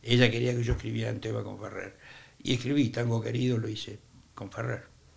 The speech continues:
con Horacio Ferrer. Y lo grabamos con la Ki-,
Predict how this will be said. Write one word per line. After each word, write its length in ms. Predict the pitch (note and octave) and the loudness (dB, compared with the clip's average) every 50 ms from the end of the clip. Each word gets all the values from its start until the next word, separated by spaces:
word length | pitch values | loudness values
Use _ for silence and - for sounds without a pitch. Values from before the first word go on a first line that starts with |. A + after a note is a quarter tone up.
| - - - | -20 -20 -20
con 140 | - - - | -20 -16 -10
Horacio 320 | - G2+ G2 - G2 F#2+ | -8 -8 -8 -8 -10 -12
Ferrer. 260 | F#2+ G2+ G2 F#2+ F2 - _ _ _ _ - - - - - - - - - - - - - - | -12 -12 -12 -12 -14 -18 _ _ _ _ -20 -20 -20 -20 -20 -20 -20 -20 -20 -20 -20 -20 -20 -16
Y 120 | - - A2 | -2 2 4
lo 80 | G#2+ | 6
grabamos 360 | G#2 G#2+ A2+ A#2+ B2 A#2 A2+ A2+ | 8 8 8 8 8 6 6 4
con 140 | A2+ G#2+ A2 | 2 -2 -2
la 180 | G#2+ G#2 G2+ - - | -2 -4 -6 -8 -10
Ki-, 240 | - - - - - | -14 -16 -16 -16 -16